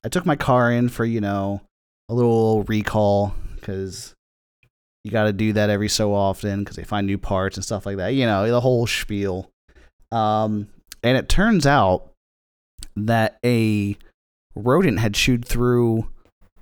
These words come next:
uh, a piece of my car that, <laughs> that just goes through the entire thing. So it has been in the shop for the past, like, two weeks.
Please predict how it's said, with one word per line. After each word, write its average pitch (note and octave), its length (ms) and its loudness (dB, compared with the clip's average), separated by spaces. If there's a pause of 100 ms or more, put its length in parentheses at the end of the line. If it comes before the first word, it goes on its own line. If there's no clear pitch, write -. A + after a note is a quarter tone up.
(300)
uh, A2+ 300 2
a A2+ 80 -2
piece F#3+ 240 0
of G3+ 60 4
my D#3 100 4
car E3 340 2
that, A2 200 2
<laughs> - 140 4
that C#3+ 200 4
just C3+ 320 2
goes C3+ 240 2
through C#3+ 140 0
the C3+ 120 2
entire C#3 460 4
thing. D3 320 0
So A2+ 220 -2
it C#3+ 80 0
has C3+ 160 0
been D#3 160 2
in D3 80 4
the A#2 80 2
shop E3+ 320 2
for A2 120 -2
the G#2 60 0
past, A#2 320 0
like, A2 220 -2
two B2+ 160 2
weeks. C3+ 400 0